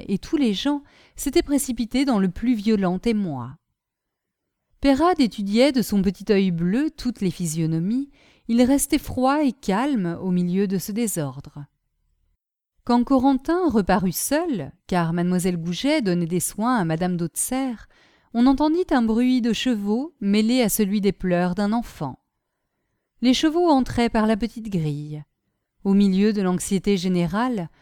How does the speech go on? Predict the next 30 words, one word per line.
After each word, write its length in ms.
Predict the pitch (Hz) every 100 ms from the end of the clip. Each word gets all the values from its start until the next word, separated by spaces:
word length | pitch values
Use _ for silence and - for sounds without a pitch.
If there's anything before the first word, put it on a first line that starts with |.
| _ _
un 140 | 220
brigadier 560 | 226 240 277 277 226 311
se 140 | -
montra, 600 | 247 226 226 - 262 320
poussant 480 | 320 - 202 - 226
Gothard 640 | 208 202 - 220 262 262 190
les 120 | 175
mains 260 | 190 220
attachées, 560 | 190 180 175 - 262 254 - _ _ -
et 80 | 233
Catherine 640 | 269 269 - 208 233 262
qui 160 | - 190
l'amena 460 | 175 175 175 175
devant 280 | 180 170 190
les 200 | 196 214
agents. « 380 | 233 190 147 - _ _ _ _ _ _ _ _ _ _ _ _ _
Voilà 240 | 254 349 359
des 120 | 320
prisonniers, » 680 | 302 285 285 240 226 226 -
dit-il. « 720 | 202 160 170 - 160 156 165 - _ _ -
Ce 140 | 311
petit 260 | 302 311 294
drôle 320 | 294 311 269
était 240 | 226 247
à 60 | 247
cheval 400 | - 233 311 285
et 80 | 220
se 140 | 247
sauvait. » « 480 | 240 262 202 151 - _ _ _ _ _ _ _ _
Imbécile ! » 1000 | 226 226 175 175 214 - - 277 196